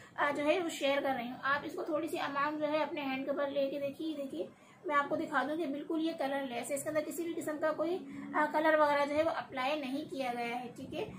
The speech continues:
दोस्तों, एक छोटी सी tip जो है वो मैं आप लोगों के साथ ज़रूर share करूँगी। जब भी आप कोई मास्क वगैरह लेते हैं, इस तरीके के पील ऑफ मास्क हो या दूसरे मास्क हो, आप तमाम को fridge के अंदर रखा करें ताकि,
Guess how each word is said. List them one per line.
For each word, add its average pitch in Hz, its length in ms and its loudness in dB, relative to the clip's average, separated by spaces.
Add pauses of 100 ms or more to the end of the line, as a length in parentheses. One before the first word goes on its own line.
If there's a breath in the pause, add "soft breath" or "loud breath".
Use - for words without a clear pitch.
(240 loud breath)
दोस्तों, 302 240 4
एक - 220 -2
छोटी 359 240 10
सी 359 120 8
tip 339 220 2
जो 339 80 4
है 320 120 6
वो 320 120 4
मैं 311 100 2
आप 277 160 4
लोगों 285 160 -2
के 302 80 -4
साथ 311 200 2
ज़रूर 285 260 -4
share 302 260 0
करूँगी। 294 420 0
जब 262 180 -2
भी 302 120 -4
आप 302 280 2
कोई 311 140 0
मास्क 262 380 0
वगैरह 277 220 2
लेते 269 240 0
हैं, 285 220 0
इस 277 140 -6
तरीके 277 320 -4
के 294 180 -4 (360 loud breath)
पील 320 180 4
ऑफ 302 260 10
मास्क 294 340 6
हो 294 40 -2
या 294 140 0
दूसरे 285 320 -4
मास्क 269 300 -2
हो, 320 60 0
आप 294 300 -2
तमाम 277 320 0
को 311 200 0
fridge 294 280 -4
के 339 80 -4
अंदर 302 200 2
रखा 277 300 4
करें 285 300 -2
ताकि, 277 360 0